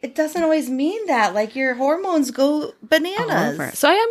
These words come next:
Speaker 2: I am curious how old her daughter is, too, 'cause if she is
Speaker 1: Yeah.
Speaker 2: little, it might be some, like, tied to hormonal partum type
Speaker 1: It
Speaker 2: dream.
Speaker 1: could.
Speaker 2: I remember
Speaker 1: Totally could.
Speaker 2: after I had my oldest, sitting in a hallway and just bawling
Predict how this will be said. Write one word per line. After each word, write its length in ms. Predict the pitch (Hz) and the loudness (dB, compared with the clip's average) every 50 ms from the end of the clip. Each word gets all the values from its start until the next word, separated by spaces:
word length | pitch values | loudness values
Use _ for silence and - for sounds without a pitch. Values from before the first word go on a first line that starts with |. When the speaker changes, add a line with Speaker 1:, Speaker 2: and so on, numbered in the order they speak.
| - - | 0 0
Speaker 2:
I 20 | 359 | 2
am 120 | 427 453 | 2 2
curious 320 | 359 - 294 269 226 190 - | 0 2 2 4 4 4 4
how 140 | 208 185 156 | 4 4 4
old 220 | 175 190 185 185 | 4 4 2 2
her 220 | 202 185 170 165 - | 2 2 2 2 0
daughter 440 | - - - 175 185 208 202 175 156 | -2 -2 0 2 4 4 4 4 2
is, 200 | 147 160 - - | 2 0 -2 -4
too, 260 | - - 302 302 226 | -4 -2 0 0 0
'cause 160 | - 180 175 | 0 -2 -2
if 100 | 202 226 | -2 -2
she 220 | - - 240 247 | 0 2 2 4
is 100 | 294 285 | 4 4
Speaker 1:
Yeah. 60 | 220 175 | 4 2
Speaker 2:
little, 240 | 202 240 208 175 165 | 0 2 2 2 2
it 140 | - 190 190 | 0 0 0
might 420 | 185 175 - 285 339 - - 214 | 0 0 0 0 0 -2 -4 -4
be 220 | 220 226 262 240 | 0 2 2 2
some, 320 | 208 - - 185 170 - - | 2 2 0 -2 -2 -2 -2
like, 200 | - 165 156 - - | 0 0 -2 -2 -6
tied 300 | - - 165 185 185 170 | -4 -2 0 0 2 0
to 80 | 156 160 | 0 -2
hormonal 500 | 175 156 156 156 156 156 156 151 143 - _ - | -2 -2 -2 -2 -2 -2 -2 -4 -4 -6 _ -6
partum 360 | - 165 180 214 233 202 185 | -2 0 0 0 0 -2 -2
type 220 | - 170 147 - - | -2 -4 -4 -4 -4
Speaker 1:
It 60 | - | -8
Speaker 2:
dream. 280 | 151 151 - - 277 | -6 -6 -4 -4 -4
Speaker 1:
could. 180 | 349 392 381 370 - _ _ _ _ _ _ _ _ - | -4 -6 -8 -10 -14 _ _ _ _ _ _ _ _ 0
Speaker 2:
I 100 | 247 294 | 2 2
remember 320 | 285 302 254 220 202 196 190 | 4 4 4 4 2 2 2
Speaker 1:
Totally 140 | 175 - - | 2 2 2
could. 60 | 170 | 0
Speaker 2:
after 180 | 175 - 185 | 0 0 0
I 80 | 175 175 | 0 0
had 320 | 185 190 170 170 160 - | 2 2 0 0 0 -2
my 160 | - 143 156 - | -8 -8 -8 -4
oldest, 600 | - 254 320 269 180 139 139 151 - - - - _ _ _ _ - | -2 0 0 0 0 0 -2 -2 -6 -10 -14 -18 _ _ _ _ -18
sitting 460 | - - - - 247 226 302 302 277 | -12 -6 -2 0 2 4 4 4 4
in 340 | - - 185 190 196 190 - _ - | 2 0 -2 -2 -2 -4 -6 _ -10
a 60 | - | -10
hallway 420 | 175 - 208 196 190 180 175 170 - | -4 0 2 4 4 4 2 2 0
and 160 | 165 175 175 | 0 -2 0
just 240 | 170 165 160 - - _ _ _ _ _ _ - | -2 -2 -4 -4 -8 _ _ _ _ _ _ 0
bawling 920 | 190 185 180 175 170 170 165 165 160 160 156 156 151 - - 135 165 - | 2 4 4 4 4 4 2 0 -2 -4 -4 -4 -6 -6 -8 -10 -12 -16